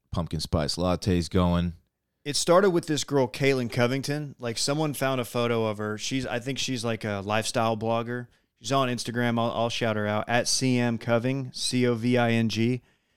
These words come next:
Speaker 2: Uh, she posted these, some photos, and honestly, this is, this is ac-, this is, like, all the women I know.
Speaker 1: This chick has a million followers?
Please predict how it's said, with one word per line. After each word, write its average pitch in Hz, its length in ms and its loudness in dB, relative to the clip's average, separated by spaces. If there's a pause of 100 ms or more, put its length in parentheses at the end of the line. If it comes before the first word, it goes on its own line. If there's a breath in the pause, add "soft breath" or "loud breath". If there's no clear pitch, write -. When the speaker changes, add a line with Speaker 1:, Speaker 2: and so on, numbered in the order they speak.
(800)
Speaker 2:
Uh, 110 460 4 (680)
she - 180 -4
posted 170 380 8
these, 135 200 4 (380)
some 135 180 -2
photos, 120 760 6
and 117 320 -2 (960)
honestly, 160 460 4
this 151 260 2
is, 139 380 0 (840)
this 135 240 2
is 127 120 2
ac-, 117 300 4
this 131 180 0
is, 135 140 0
like, 131 180 2
all 127 220 8
the 123 100 2
women 117 280 2
I 107 100 4
know. 101 400 -4
Speaker 1:
This 196 140 2
chick - 240 0
has 233 120 4
a 135 60 10
million 135 400 8
followers? 139 680 6